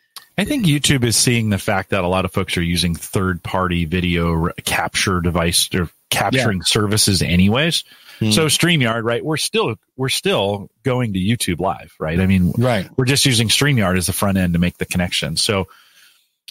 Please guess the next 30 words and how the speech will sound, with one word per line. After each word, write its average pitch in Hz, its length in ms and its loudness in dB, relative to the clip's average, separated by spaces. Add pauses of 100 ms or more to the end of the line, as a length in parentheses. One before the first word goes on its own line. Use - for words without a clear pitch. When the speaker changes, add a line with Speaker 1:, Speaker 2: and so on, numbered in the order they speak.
(140)
Speaker 1:
uh, 117 160 0
so 147 200 0
that 131 220 0
is 131 100 -2
still 98 240 -2
there. 90 460 -4
Um, 107 640 -2 (100)
I, 120 400 -4 (180)
I 170 40 2
don't, 202 280 0
I 135 140 0
don't 175 140 4
know, 151 180 2
Dave. 92 420 -2
I 110 100 2
mean, 127 180 4
it, 123 360 0
it, 131 220 0 (120)
that, 113 240 0 (260)
uh, 101 100 2
youtube 135 360 2
dot 135 180 -2
com 131 200 0
slash 117 240 -2
webcam, 139 760 0
you 110 120 0
know, 107 80 2
you 110 180 2
Speaker 2:
Yeah. 104 80 2
Speaker 1:
can, 104 220 0